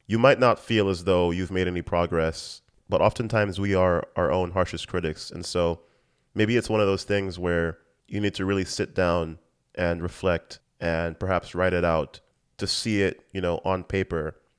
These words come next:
the progress that you've made throughout this year and just over, you know, a certain period of time. And I think once you realize that and see that,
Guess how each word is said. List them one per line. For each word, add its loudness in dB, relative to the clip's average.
the 0
progress 2
that -6
you've -8
made -2
throughout 2
this -2
year 0
and 0
just -2
over, -2
you -8
know, -2
a -6
certain -6
period -6
of -10
time. -6
And 4
I 6
think -2
once -2
you -2
realize 4
that 4
and -6
see -2
that, 0